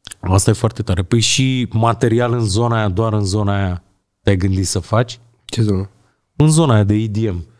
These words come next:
Speaker 1: de house, de muzică de festival, de muzică electronică.
Speaker 2: De obicei, eu făceam piesele și băieții le făceau. Dar ar merge.
Speaker 1: Adică s-,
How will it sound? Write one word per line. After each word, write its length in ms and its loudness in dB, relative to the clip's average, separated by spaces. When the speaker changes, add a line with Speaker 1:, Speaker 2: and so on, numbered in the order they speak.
Speaker 1:
de 80 2
house, 480 0
de 80 2
muzică 380 0
de 100 -2
festival, 560 -4
de 60 -8
muzică 360 -4
electronică. 520 -4
Speaker 2:
De 60 -2
obicei, 480 -2
eu 120 0
făceam 340 0
piesele 380 0
și 120 -2
băieții 340 0
le 60 2
făceau. 420 -4
Dar 500 2
ar 180 2
merge. 320 2
Speaker 1:
Adică 280 4
s-, 280 -2